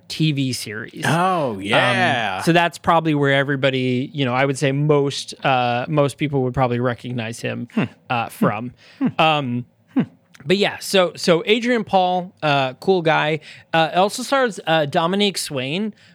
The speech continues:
Speaker 1: who, um, she's one of those people that, like, I always recognize her name, but I never really know.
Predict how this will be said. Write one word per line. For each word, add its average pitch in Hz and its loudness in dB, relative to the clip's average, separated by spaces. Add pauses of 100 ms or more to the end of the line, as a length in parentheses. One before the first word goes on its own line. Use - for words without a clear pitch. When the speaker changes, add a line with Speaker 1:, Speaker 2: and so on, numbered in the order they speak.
(160)
Speaker 1:
who, 160 2
um, 147 0
she's 226 -2
one 247 0
of 277 -2
those 269 0
people 202 0
that, 180 0
like, 160 0
I 170 2
always 156 0
recognize 156 0
her 147 -2
name, 139 0
but 143 0
I 135 2
never 151 2
really 151 0
know. 143 0